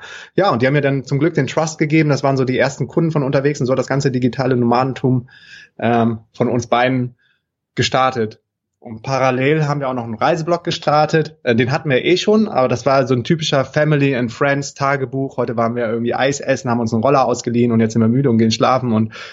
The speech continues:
grüß mal bitte Mami und Papi von uns." Und haben dann aber zu dem Zeitpunkt gesagt, da gab's noch nicht viele professionelle Reiseblogs in Deutschland,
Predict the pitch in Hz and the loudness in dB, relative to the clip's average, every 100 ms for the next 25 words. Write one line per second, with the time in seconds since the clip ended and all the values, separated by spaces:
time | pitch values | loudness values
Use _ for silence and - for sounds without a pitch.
0 | - - 131 127 117 117 120 117 120 113 | -20 -4 -2 0 0 0 2 2 2 2
1 | 107 160 143 117 104 120 175 - _ - | 0 -2 -2 -2 -2 -2 -2 -6 _ -20
2 | - - _ 117 127 143 143 202 175 156 | -20 -20 _ -6 -2 2 2 2 0 -2
3 | 143 160 214 196 175 170 156 143 143 127 | -2 0 0 -2 -4 -2 0 0 0 0
4 | 135 151 156 143 143 - 151 139 143 139 | 0 -2 0 0 0 0 -2 0 0 0
5 | 123 131 123 117 143 147 135 139 - 131 | 0 2 2 2 0 0 0 -2 -2 -4
6 | 127 127 127 131 | 0 0 0 -2